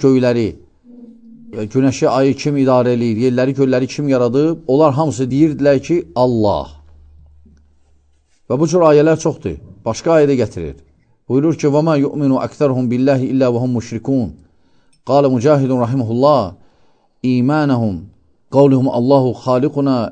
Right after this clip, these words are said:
yarzuquna və yumituna, fəhədə iman ma'a şirk ibadətihim qeyrahu. Fələm yakun müşrikin ya'taqiduna anna alihatuhum müşarakatun lillahi fil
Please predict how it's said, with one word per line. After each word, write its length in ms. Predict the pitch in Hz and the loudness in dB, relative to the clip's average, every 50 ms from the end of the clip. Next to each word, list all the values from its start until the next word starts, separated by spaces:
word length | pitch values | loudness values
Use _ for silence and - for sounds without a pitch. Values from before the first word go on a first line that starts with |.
| - _ | -10 _
yarzuquna 760 | - 101 117 123 110 101 - - 147 - 139 131 131 127 120 104 82 - - _ _ _ _ _ _ - | -4 -2 0 0 -2 -2 -4 -6 -4 0 0 2 2 2 0 -2 -4 -8 -14 _ _ _ _ _ _ -2
və 80 | 120 131 | 0 2
yumituna, 640 | 127 131 127 139 156 160 156 - 139 139 139 127 117 98 85 - | 2 2 2 2 0 0 -2 -2 -2 0 0 0 0 -2 -4 -6
fəhədə 440 | 104 95 95 127 135 143 135 131 135 - - 123 120 | -8 -6 -4 0 0 0 2 0 -2 -2 -2 -2 0
iman 360 | 117 123 143 151 151 135 110 95 | 0 0 0 0 0 0 -2 -2
ma'a 320 | 92 104 127 123 117 113 110 | -2 -2 -2 -2 -4 -6 -6
şirk 360 | - - - 156 151 127 - - - 113 | -8 -2 0 0 0 0 -4 -8 -6 -2
ibadətihim 560 | 110 117 113 113 113 139 135 139 123 113 107 95 90 - _ _ | 0 2 0 2 0 -2 -2 -2 -4 -4 -4 -4 -6 -12 _ _
qeyrahu. 640 | 87 87 95 101 135 160 160 143 120 107 98 92 80 73 - - _ _ _ _ _ _ _ _ _ _ - | -10 -6 -2 2 4 4 4 4 2 0 -2 -4 -6 -8 -10 -18 _ _ _ _ _ _ _ _ _ _ -4
Fələm 260 | 139 139 180 190 185 | 0 0 0 0 0
yakun 280 | 160 147 - - 143 139 123 123 127 | 0 -2 -2 -2 -4 -2 -2 -2 -2
müşrikin 500 | 120 - - 123 - - 147 147 139 - | -4 -4 -8 -8 -6 -6 -6 -6 -6 -4
ya'taqiduna 640 | - 123 120 110 113 120 - 127 135 139 139 131 - | -4 -4 -4 -4 -8 -10 -6 -4 -4 -2 -2 -2 -2
anna 220 | 123 127 127 131 120 | -2 -4 -2 -2 -2
alihatuhum 560 | 113 123 120 120 120 135 143 135 127 120 127 123 107 | -2 -2 -2 -2 -2 -2 -4 -4 -6 -6 -6 -6 -6
müşarakatun 680 | 113 - - 123 113 117 139 147 - 123 110 - 117 113 107 | -8 -6 -4 -4 -2 -2 -2 -2 -4 -6 -6 -4 -4 -2 -2
lillahi 360 | 110 110 120 127 120 110 104 | -2 -2 0 -2 -2 -2 -4
fil 200 | 95 110 104 98 | -6 -8 -10 -8